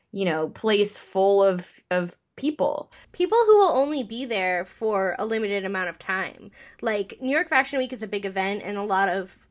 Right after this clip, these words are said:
Speaker 2: designers do live in New York, but they're not all in the exact same place at the exact same time with the photographers and the models. That's a very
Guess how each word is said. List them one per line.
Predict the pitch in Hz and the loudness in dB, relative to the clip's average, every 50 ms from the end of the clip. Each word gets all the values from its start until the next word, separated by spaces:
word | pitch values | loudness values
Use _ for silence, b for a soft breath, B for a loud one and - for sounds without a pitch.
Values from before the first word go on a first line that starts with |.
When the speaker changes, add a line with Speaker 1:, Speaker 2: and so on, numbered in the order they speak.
| b b b b b b b b | b b b b b b b b
Speaker 2:
designers | 226 226 202 202 185 185 196 190 190 196 180 | -4 -2 -2 -2 -2 -2 -2 -4 -4 -6 -6
do | 180 214 226 233 233 | -8 -10 -8 -8 -4
live | 214 190 190 196 | -2 -4 -2 -2
in | 233 247 | -4 -4
New | 254 262 | -4 -2
York, | 262 262 254 277 277 - | 0 0 0 -2 -4 -6
but | - 214 | -10 -8
they're | 202 196 | -6 -4
not | 208 226 240 254 - | -2 0 0 0 0
all | - 190 196 202 208 | 0 0 0 0 0
in | 202 196 196 | -2 -4 -6
the | 196 175 | -6 -8
exact | 180 190 - - 175 170 185 - - | -8 -10 -8 -4 -4 -4 -4 -6 -8
same | - 202 190 185 190 | -8 -8 -6 -6 -8
place | - 190 180 180 - - | -8 -8 -8 -8 -10 -12
at | - - | -16 -14
the | 175 170 | -16 -16
exact | 160 - - 175 165 - - | -14 -10 -6 -6 -6 -6 -8
same | - 175 175 190 | -10 -10 -10 -8
time | 185 180 175 165 170 170 170 | -6 -6 -6 -6 -8 -10 -10
with | 185 190 - | -10 -10 -8
the | - 202 | -8 -10
photographers | 202 - 185 - 190 160 160 180 190 - - 160 156 175 - | -10 -10 -12 -6 -4 -4 -4 -6 -8 -10 -8 -8 -8 -8 -10
and | - 180 190 190 | -10 -8 -8 -8
the | 180 | -6
models. | 185 175 170 170 160 170 - | -4 -4 -4 -4 -6 -8 -8
That's | - 190 185 - | -10 -10 -8 -8
a | 208 | -8
very | 190 190 180 175 180 180 175 170 175 | -6 -4 -4 -4 -4 -6 -8 -10 -12